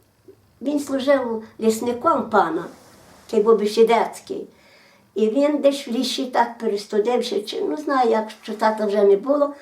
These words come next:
А мама пішла до того Бешідецького пана, він був дуже великий, мав багато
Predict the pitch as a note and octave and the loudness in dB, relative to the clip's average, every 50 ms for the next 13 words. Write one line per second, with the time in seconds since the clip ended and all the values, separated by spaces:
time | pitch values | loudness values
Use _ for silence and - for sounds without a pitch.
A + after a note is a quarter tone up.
0 | - - - - - _ - G#3 A3 B3 B3+ B3+ A#3+ A3+ A#3 - - - A#3+ A#3 | -20 -20 -20 -20 -6 _ 0 2 2 2 2 2 0 -4 -4 -8 -4 0 0 0
1 | A3 A3 G#3 G#3 A#3 A3+ G#3+ B3+ D4+ G3 G3 - - G3 G3 G#3 G#3+ G#3+ - - | 0 0 -2 0 2 2 2 2 2 -2 -2 2 0 2 4 4 0 0 -2 -8
2 | - - G3 F#3 F#3 - G#3+ G#3 G#3 G#3+ G#3+ G#3 G3 G3+ F#3+ F#3+ F3+ F#3+ F#3+ F#3 | -4 -2 0 0 0 2 2 4 4 4 2 4 4 4 2 2 0 -2 -2 -2
3 | F#3+ F#3 F3+ F#3+ G3 F#3 - G#3 G#3 A3+ A3+ A3+ - A#3 G3+ G3 F#3+ F#3 F3 F3 | -4 -4 -4 -4 -6 -6 -4 -2 -2 -2 -4 -4 -6 -2 0 0 0 0 -2 -4
4 | F3+ E3+ F3 F3+ - | -4 -4 -6 -6 -8